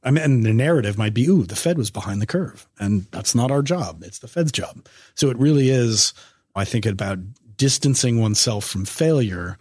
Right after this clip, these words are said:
while setting up to claim credit for victory on this point. And maybe the language of failure and victory is a little extreme here, but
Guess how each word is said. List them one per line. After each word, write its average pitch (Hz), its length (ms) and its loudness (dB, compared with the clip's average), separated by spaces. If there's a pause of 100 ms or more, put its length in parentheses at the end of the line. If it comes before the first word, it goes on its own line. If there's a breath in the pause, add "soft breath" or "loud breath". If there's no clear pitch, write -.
(140 soft breath)
while 107 140 -4
setting 117 420 0
up 117 180 -4
to - 140 -4
claim 110 340 -2
credit 139 560 -4 (100)
for - 220 -2
victory 95 640 -4 (360 soft breath)
on 98 140 0
this 90 120 -2
point. 98 300 -2
And 175 100 4
maybe 143 220 4
the 104 160 -2 (160)
language 95 400 -2
of 92 80 -6
failure 98 400 -2
and 92 120 -6
victory 92 360 -8
is 90 80 -10
a 92 80 -12
little 87 240 -20 (260)
extreme 98 440 -2
here, 90 220 -8
but - 220 -8